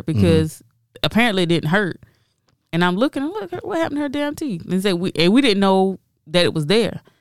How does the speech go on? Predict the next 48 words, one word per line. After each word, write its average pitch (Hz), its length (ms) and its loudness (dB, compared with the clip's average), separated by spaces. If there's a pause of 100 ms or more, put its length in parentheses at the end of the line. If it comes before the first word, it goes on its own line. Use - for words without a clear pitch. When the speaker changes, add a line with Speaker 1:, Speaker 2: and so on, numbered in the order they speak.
Speaker 2:
So 190 120 0
it's 196 80 4
like, 165 140 0
this: 220 140 0
the - 140 0
only 226 240 2
way 240 100 4
she 233 140 -4
could 233 120 -4
have 190 120 -2
done 196 180 2
that 147 240 -2
is 156 220 -4
in 180 140 2
the 170 60 -2
crib 175 360 0
and, 147 80 -2
like, - 100 -6
hit 175 160 0
her 160 100 0
mouth 160 340 0
on 151 200 0
the, 139 200 -2 (560)
on 107 180 2
the 110 60 4
Speaker 1:
Dog. - 40 2
Speaker 2:
rail 156 220 4
on 147 80 -2
her 143 80 -4
crib. - 340 -6 (100)
Speaker 1:
And 110 220 4
bust 120 220 2
a 127 60 2
lip 143 200 2
or 147 60 0
nut. 139 280 2 (520)
Speaker 2:
Mm-mm. 180 280 -4 (600)
Jumping 175 340 2
Speaker 1:
Uh-huh. 165 40 2
Speaker 2:
up 160 80 -4
and 151 100 -4
down 151 240 0
and 147 100 -4
doing 151 220 0
stuff 139 240 -6
like - 160 -8
that. 139 160 -8
So 139 260 -6